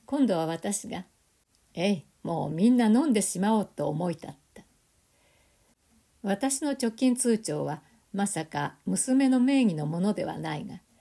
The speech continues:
しかしその内容は、あるいは竹内トキさんの通帳よりもはるかに貧弱であったかもしれない。金額の正確な報告などは興ざめのことだから言わないが、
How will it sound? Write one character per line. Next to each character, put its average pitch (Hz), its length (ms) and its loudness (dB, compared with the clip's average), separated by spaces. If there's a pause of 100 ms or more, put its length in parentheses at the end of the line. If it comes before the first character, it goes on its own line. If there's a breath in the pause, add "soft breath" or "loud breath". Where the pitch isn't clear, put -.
(440 soft breath)
し - 100 -14
か 180 160 -4
し - 380 -6
そ 214 180 4
の 226 140 6
内 208 260 2
容 196 180 2
は、 185 180 -2 (340 soft breath)
あ 175 120 -4
る 220 80 0
い 277 140 0
は 151 280 -2 (100)
竹 165 280 -4
内 269 240 -4
ト 240 140 -4
キ 240 100 -6
さ 175 200 -4
ん 160 40 -4
の 151 120 -4
通 202 260 0
帳 208 240 -2
よ 196 160 -2
り 156 100 -4
も 143 300 -6
は - 180 -8
る 262 120 -2
か 143 160 -8
に 139 80 -6
貧 196 260 -2
弱 220 300 -4
で 190 80 -2
あ 190 60 -4
っ - 120 -14
た - 100 -12
か - 140 -14
も - 100 -12
し - 200 -10
れ - 80 -14
な - 60 -14
い。 - 20 -18 (1700 soft breath)
金 220 240 4
額 202 300 -2
の 190 280 0
正 226 260 -2
確 226 280 -4
な 208 120 0
報 214 220 0
告 214 280 -4
な 196 160 -2
ど 151 140 -4
は 147 280 -6
興 202 220 -2
ざ 208 140 -2
め 208 100 0
の 208 120 0
こ 202 120 -8
と 190 120 -4
だ 151 120 -8
か - 140 -14
ら - 100 -8
言 170 80 -6
わ 160 140 -8
な 165 140 -10
い 165 80 -10
が、 - 100 -16